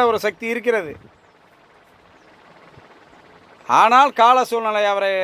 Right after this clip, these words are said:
அந்த மாதிரி கொண்டு போய் அழுத்தம் கொடுத்துருச்சு. காளியை வணங்குறவனுக்கு எடுத்துட்டு நான் ஒரு போன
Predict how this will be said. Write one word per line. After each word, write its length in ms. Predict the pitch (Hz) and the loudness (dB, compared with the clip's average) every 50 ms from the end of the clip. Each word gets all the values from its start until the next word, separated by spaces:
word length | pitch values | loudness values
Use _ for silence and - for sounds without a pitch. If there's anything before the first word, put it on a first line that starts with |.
| 180 175 160 - - 160 | -2 -4 -4 -6 -8 -10
அந்த 120 | 170 175 180 190 | -6 -6 -2 -2
மாதிரி 140 | 196 190 185 | -2 -4 -4
கொண்டு 180 | 196 190 190 190 | -6 -8 -8 -4
போய் 160 | 185 185 180 180 | -2 0 2 2
அழுத்தம் 300 | 190 196 - 202 175 170 | 0 0 -4 -8 -8 -8
கொடுத்துருச்சு. 420 | 170 147 202 190 - - - 139 - _ _ _ _ _ _ _ _ _ _ _ _ _ - | -10 -10 -10 -14 -16 -14 -20 -20 -20 _ _ _ _ _ _ _ _ _ _ _ _ _ 0
காளியை 360 | 147 147 175 214 226 220 220 208 202 | 2 2 2 2 2 0 -2 -2 -2
வணங்குறவனுக்கு 560 | 196 196 196 196 190 190 190 190 175 165 185 | -4 -4 -4 -4 -4 -4 -4 -6 -6 -8 -8
எடுத்துட்டு 340 | 185 170 185 175 170 196 202 190 | -8 -10 -14 -14 -8 -6 -2 0
நான் 200 | 190 185 180 180 175 | 0 0 0 -2 -4
ஒரு 80 | 170 151 - | -4 -4 -4
போன 140 | 175 185 185 | -4 -2 -2